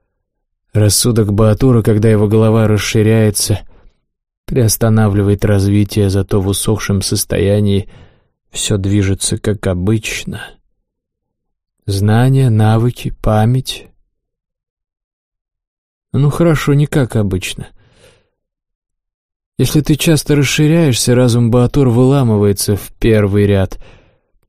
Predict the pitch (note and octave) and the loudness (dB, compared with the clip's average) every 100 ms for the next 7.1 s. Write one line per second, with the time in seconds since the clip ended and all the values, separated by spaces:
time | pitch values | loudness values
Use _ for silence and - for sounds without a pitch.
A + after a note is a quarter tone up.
0 | _ - A#2+ A#2+ A#2 - A#2 B2 A#2+ A2 | _ 0 0 2 0 0 0 0 2 2
1 | A2 A2 A#2 A2 A2+ G#2 G2 A2 G#2 - | 2 4 2 0 0 0 0 -2 -2 -2
2 | A#2 G#2+ G#2+ G2+ - - - _ _ _ | -4 -2 -2 -4 -8 -12 -16 _ _ _
3 | _ _ _ _ _ _ _ _ _ _ | _ _ _ _ _ _ _ _ _ _
4 | _ _ _ _ _ _ _ _ _ - | _ _ _ _ _ _ _ _ _ -4
5 | A2 G2+ G#2+ G2+ - A2+ G#2 G#2 G2+ G2+ | -2 2 2 2 0 0 2 2 0 -2
6 | - - A2 G2 G#2 G2+ B2+ C#3 D#3+ C3 | -4 -4 -2 0 0 0 0 -2 -6 -10